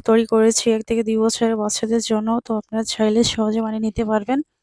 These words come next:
সম্পূর্ণ ভিডিওটি দেখলে, স্কিপ না করে। তো ভিডিওটি শুরু করার আগে আপনাদের কাছে ছোট্ট একটি রিকোয়েস্ট, যারা আমার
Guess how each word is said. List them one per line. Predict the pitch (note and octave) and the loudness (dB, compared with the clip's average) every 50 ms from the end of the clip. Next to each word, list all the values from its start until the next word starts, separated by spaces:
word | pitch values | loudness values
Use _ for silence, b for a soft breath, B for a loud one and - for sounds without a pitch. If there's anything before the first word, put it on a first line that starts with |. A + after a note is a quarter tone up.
| _ _ _ _ _ b b b b b b b b - | _ _ _ _ _ b b b b b b b b -8
সম্পূর্ণ | - A#3 A3 G#3+ A3+ A3+ A3 A3+ | -4 -4 -4 -2 -4 -4 -4 -4
ভিডিওটি | A3 A3 G#3+ G#3+ G#3+ G#3+ G#3 B3+ B3+ | -4 -6 -6 -6 -6 -6 -6 -8 -6
দেখলে, | A3+ G#3+ G3+ - _ F#3 F#3 F#3+ | -4 -4 -4 -4 _ -8 -8 -6
স্কিপ | F#3 - - - A#3 A3+ | -6 -8 -10 -10 -10 -8
না | A#3 A3 G#3+ G#3 - - | -4 -4 -4 -4 -4 -8
করে। | _ - F3+ F3 - - - F#3+ _ | _ -6 -6 -6 -6 -8 -10 -14 _
তো | - F#3+ G3 G3+ G3+ G3 G3+ | -8 -6 -6 -6 -6 -6 -6
ভিডিওটি | G#3+ A3+ A#3 A3 B3 A#3 | -4 -4 -4 -4 -6 -8
শুরু | - - A3+ A3 | -4 -4 -4 -4
করার | - G#3+ G#3+ G#3+ G#3+ | -2 -2 -2 -2 -4
আগে | G#3 - A3 A3 A3 A3 | -4 -4 -6 -4 -2 -4
আপনাদের | A3 - - A3 A3 G#3+ | -4 -4 -6 -6 -6 -6
কাছে | - G#3+ G#3 G#3+ | -6 -6 -6 -6
ছোট্ট | - - A3 - - - | -4 -6 -8 -6 -4 -4
একটি | A3 - - A3+ | -4 -2 -2 -2
রিকোয়েস্ট, | A3 G#3+ - - A#3 A#3 A#3+ - - A#3 G#3+ - | -2 -2 -2 -2 0 0 0 -2 -4 -8 -6 -2
যারা | A3 G#3 G#3 G#3+ G#3 | -2 -2 0 -2 -2
আমার | G#3 G#3 G#3 | -4 -6 -6